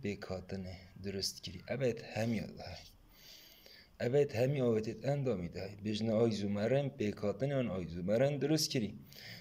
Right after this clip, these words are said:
جور دوی کش که آیزومرت اندازه ای. اوه بس یه الکینا ده های.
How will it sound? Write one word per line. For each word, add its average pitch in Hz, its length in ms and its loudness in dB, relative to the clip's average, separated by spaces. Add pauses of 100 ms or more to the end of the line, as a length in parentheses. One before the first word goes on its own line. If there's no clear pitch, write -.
(140)
جور 123 300 8
دوی 147 240 6
کش 180 280 0
که 127 160 4
آیزومرت 113 720 4 (180)
اندازه 135 840 4
ای. 90 200 0 (520)
اوه 131 280 8
بس 151 500 4
یه 113 120 0 (640)
الکینا 110 680 0
ده 110 160 2
های. 120 140 2